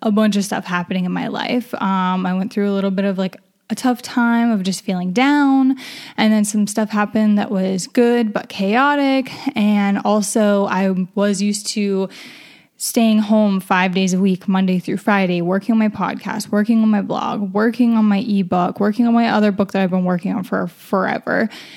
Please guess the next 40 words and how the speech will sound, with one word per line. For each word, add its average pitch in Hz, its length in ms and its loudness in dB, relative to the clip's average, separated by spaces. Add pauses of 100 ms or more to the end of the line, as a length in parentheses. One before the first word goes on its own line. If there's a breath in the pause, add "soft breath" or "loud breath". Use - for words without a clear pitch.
(320 loud breath)
And 226 500 4
now 226 560 4
I'm 208 200 4
working 208 380 0
out 247 180 4
of 240 60 4
the 220 80 2
home 196 300 2
three 214 280 2
days 185 220 0
a 185 80 -2
week. - 320 -6
So - 120 2
I 202 80 6
have 202 220 0
two 277 300 4
days 196 420 2
that 185 140 0
are 196 100 2
separate, - 560 -2
Monday 214 560 2
and 233 220 2
Thursday, 202 760 0
to 220 500 2
work 233 260 0
on 220 80 2
my 190 80 2
blog - 480 -2
and 196 300 0
to 208 300 2
work 214 540 0
on 196 100 -2
my 175 120 -4
podcast 190 500 -8
and 202 140 0
to 220 160 0
work 254 300 0
on 226 100 2
my 180 240 0
ebook. 185 400 -2